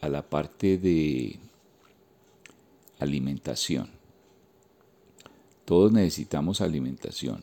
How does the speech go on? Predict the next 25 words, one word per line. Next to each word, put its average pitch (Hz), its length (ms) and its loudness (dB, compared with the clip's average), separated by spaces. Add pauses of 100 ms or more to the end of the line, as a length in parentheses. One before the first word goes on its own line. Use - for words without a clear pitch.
(160)
y 95 160 -2
los 85 180 2
recursos 107 720 -2
están - 380 -8
ahí 76 360 -2
en 60 120 -6
la 58 120 -12
naturaleza. - 760 -14 (880)
Eso 90 280 -2
no 95 240 4
es, 95 420 0
eh, 85 500 2
un 82 160 -4
privilegio 80 600 0
para - 260 -6
pocos. - 500 -6 (440)
Es, 76 320 -4
las 71 220 -4
cosas 92 260 -2
están 67 280 -6
ahí. 95 360 0 (800)
Hay 80 200 -2
una 101 200 6
mente 110 320 6
universal 85 760 2